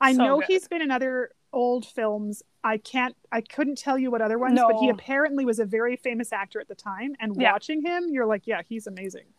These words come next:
Speaker 1: He's
Speaker 2: Yeah, he's
Speaker 1: great."
Speaker 2: great. He does a really great job. I
Speaker 1: Mm-hmm.
Speaker 2: mean, I mean, like, it's, it's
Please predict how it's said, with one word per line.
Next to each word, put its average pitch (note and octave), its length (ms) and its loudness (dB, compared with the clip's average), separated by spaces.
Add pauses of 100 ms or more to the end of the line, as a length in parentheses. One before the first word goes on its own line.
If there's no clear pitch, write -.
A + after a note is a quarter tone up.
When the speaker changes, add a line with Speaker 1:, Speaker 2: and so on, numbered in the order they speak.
(160)
Speaker 1:
He's A#3 140 -4
Speaker 2:
Yeah, C#4 80 4
he's B3+ 220 4
Speaker 1:
great." G#3 260 0
Speaker 2:
great. - 40 -8
He C#4 120 0
does C#4 160 2
a C4+ 140 4
really G3+ 260 -2
great F#3 200 -2
job. F3 240 2
I A3 40 2
Speaker 1:
Mm-hmm. C#4+ 80 8
Speaker 2:
mean, D#4 120 6
I D#4 120 2
mean, C#4+ 140 -6
like, C#4 180 -8
it's, C#4 340 -8 (440)
it's C#4 160 -4